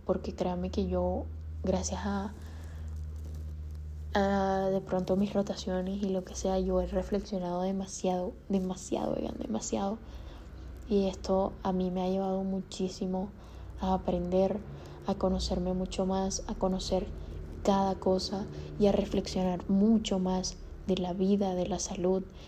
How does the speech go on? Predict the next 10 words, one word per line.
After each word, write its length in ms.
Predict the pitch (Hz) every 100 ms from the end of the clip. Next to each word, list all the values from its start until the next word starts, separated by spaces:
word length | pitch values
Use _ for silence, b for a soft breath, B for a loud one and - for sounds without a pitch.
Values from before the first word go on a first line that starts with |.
| B -
de 120 | 185
lo 80 | 185
afortunados 640 | 185 185 - 180 180 185
que 140 | - 185
somos 420 | - 190 196 202
y 240 | 190 190
agradecer, 760 | 185 180 175 175 175 - 180 - - -
ser 280 | - 180 180
totalmente 1080 | - 180 - 180 180 180 175 175 175 180 -
agradecidos. 920 | - - - 175 170 - - - -